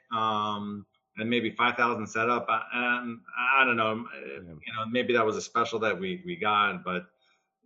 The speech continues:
Speaker 1: it's, you know, for all things considered, for all that data, it's, it's well worth it, uh, if you're gonna be in this business for the long haul. Um, those are, those are the two key things that I, I definitely recommend,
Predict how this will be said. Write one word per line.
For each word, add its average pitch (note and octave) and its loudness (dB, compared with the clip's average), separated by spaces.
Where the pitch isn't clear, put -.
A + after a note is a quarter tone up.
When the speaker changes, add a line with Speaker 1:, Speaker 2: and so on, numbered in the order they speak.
Speaker 1:
it's, - 0
you D3+ 2
know, C#3 6
for D#3 4
all D#3+ 8
things D#3 4
considered, C3 4
for C3 2
all C3+ 8
that A#2+ 4
data, C3 6
it's, - -2
it's B2 -4
well B2+ 8
worth A#2 4
it, F#2 2
uh, F2 -6
if G#2+ -12
you're A2 -4
gonna A2 -4
be G#2+ -2
in G#2 -4
this G2+ -6
business F#2+ -6
for F2+ -14
the F2 -14
long F2 -8
haul. E2+ -8
Um, G2+ -4
those F#3 4
are, F3+ 4
those F3 6
are C#3+ 0
the A#2+ 2
two C3 -4
key B2+ -4
things A#2+ -2
that G#2 2
I, G#2 4
I - 2
definitely G#2 0
recommend, F2 -6